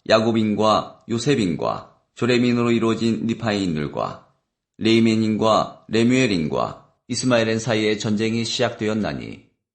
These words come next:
이 전쟁은 니파인들과 레이멘인과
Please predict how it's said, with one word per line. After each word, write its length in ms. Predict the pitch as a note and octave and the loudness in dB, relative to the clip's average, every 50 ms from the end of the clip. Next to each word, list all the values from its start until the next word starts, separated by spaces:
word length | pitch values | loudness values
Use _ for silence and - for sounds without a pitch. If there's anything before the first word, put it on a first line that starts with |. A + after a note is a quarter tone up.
| _ _ _ - | _ _ _ -2
이 160 | - B2 A#2 | -2 0 0
전쟁은 520 | A#2+ A#2+ A#2+ A2+ A#2+ A#2 A2+ A#2+ A#2 F#2 | 2 2 2 2 2 2 2 2 0 0
니파인들과 1040 | F#2+ A#2 A2+ - A#2 G#2+ G#2+ G#2 G2 G#2+ G#2 G2 G#2+ G#2+ G#2 F#2 F2 - - - _ _ | 0 -2 -2 0 -2 0 0 0 0 0 0 0 2 2 2 0 -2 -4 -12 -20 _ _
레이멘인과 1040 | - F#2+ A2+ B2 B2 B2 C3 B2+ A#2+ G2+ E2+ D#2 C2+ B1 C2 B1 G#1 - - - _ | -2 0 2 2 4 2 2 2 2 2 0 -2 -2 -2 -2 -2 -4 -6 -10 -20 _